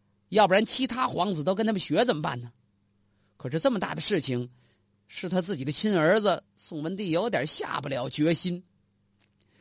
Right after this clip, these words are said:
聊了半宿，该歇着了，他回去跟潘淑妃又发了一通牢骚。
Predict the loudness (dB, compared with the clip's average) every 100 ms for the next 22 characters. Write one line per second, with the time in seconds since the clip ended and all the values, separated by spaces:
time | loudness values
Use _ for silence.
0 | _ _ 4 8 8 8 8 6 2 0
1 | 2 0 -2 _ _ _ _ _ _ 2
2 | 4 4 2 2 2 -2 -8 _ _ _
3 | _ _ _ -8 -6 0 0 0 -2 -4
4 | _ _ _ -6 -6 -2 -2 0 -2 0
5 | 4 2 0 _ _ _ -2 0 0 0
6 | 0 0 0 2 2 2 -2